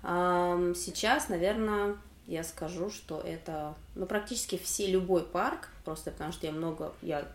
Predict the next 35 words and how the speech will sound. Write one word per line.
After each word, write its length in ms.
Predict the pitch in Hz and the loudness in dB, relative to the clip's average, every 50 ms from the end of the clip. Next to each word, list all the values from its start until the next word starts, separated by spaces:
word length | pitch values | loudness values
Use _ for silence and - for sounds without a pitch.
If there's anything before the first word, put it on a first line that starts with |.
| - - - | -16 -6 -2
несколько 340 | 165 165 165 165 - - - | 0 0 0 -2 -6 -8 -8
часов 360 | - - - - 170 147 151 - | -6 -8 -2 -2 -2 -2 -2 -6
в 40 | 160 | -8
день, 240 | 156 151 156 143 139 | -6 -4 -4 -2 -2
минимум 460 | 143 151 156 147 143 139 135 131 135 | -2 0 -2 -2 -2 -2 -4 -4 -4
три-четыре 520 | 135 135 139 143 139 - - - 151 139 139 | -6 -8 -10 -10 -10 -12 -10 -8 -6 -6 -6
провожу 380 | 139 135 135 139 139 135 165 143 | -4 -4 -4 -4 -4 -4 -6 -8
с 40 | 156 | -8
детьми 460 | - 156 - - 180 147 139 135 135 | -10 -12 -8 -6 -4 -2 0 -2 -2
на 140 | 139 143 151 | -2 -2 0
улице. 480 | 196 302 349 339 269 - - - - - - - - - - - - - - - - | 4 6 6 6 6 4 -2 -10 -12 -14 -14 -16 -18 -18 -18 -16 -16 -16 -16 -16 -10
Соответственно, 600 | - - 151 147 - 208 220 - - 185 156 156 - - - - - | -6 -6 -6 -2 -2 -4 -4 -2 -4 -4 -4 -4 -8 -10 -14 -16 -2
парки 380 | - 185 202 233 247 - - 180 165 | 0 0 0 0 -2 -4 -4 -4 -4
Лондона, 440 | 160 160 170 185 190 185 175 160 147 | -2 0 0 2 2 0 -2 -4 -6
они, 160 | 147 147 156 | -8 -8 -10
конечно, 600 | 160 - - 160 160 160 165 - - 165 151 147 147 - - | -10 -10 -10 -8 -8 -8 -10 -10 -10 -10 -10 -10 -12 -12 -14
фантастические, 680 | 156 156 - 160 156 - - - - - - - - | -12 -10 -10 -10 -10 -10 -12 -10 -10 -12 -10 -12 -12
потому 160 | - - - | -10 -10 -10
что 100 | - - | -10 -10
это, 140 | 170 - 160 160 - - | -12 -12 -14 -16 -14 -12
это 200 | 165 - - 135 | -12 -10 -10 -10
практически 480 | - - 147 147 - 175 165 - - - | -8 -8 -8 -4 -4 -6 -6 -4 -6 -4
лесопарки, 840 | 151 147 185 277 302 - - 208 - - 170 156 147 - - - 170 160 | 0 2 2 2 2 0 -2 -4 -2 -2 0 0 0 -2 -4 -10 -8 -8
но 100 | 151 147 | -6 -6
они 180 | 151 160 156 151 | -6 -6 -6 -8
очень 220 | - - - 165 | -10 -8 -8 -8
ухоженные, 680 | 160 - - 240 269 269 254 240 233 226 226 226 220 208 | -8 -4 2 2 2 2 2 0 -2 0 0 0 0 0
у 40 | 175 | 0
них 260 | 160 165 165 - - - - - - - - - - - - - - | 0 -2 -4 -6 -12 -18 -20 -20 -18 -18 -18 -18 -18 -18 -20 -20 -12
шикарные 600 | - - - 175 - 202 190 180 170 170 160 160 | -10 -6 -6 -2 8 8 8 10 8 6 0 0
территории, 640 | - 175 165 170 165 - 226 262 285 285 277 240 180 | -2 -2 -4 -4 -4 -2 0 2 2 2 2 2 0
и 100 | 175 175 | -2 -2
вот 100 | 180 175 | -4 -4
просто 240 | - 214 214 - - | -4 -6 -4 -2 -4
находиться 520 | 170 - - 180 175 180 196 185 - - | -4 0 0 0 0 0 -4 -6 -4 -6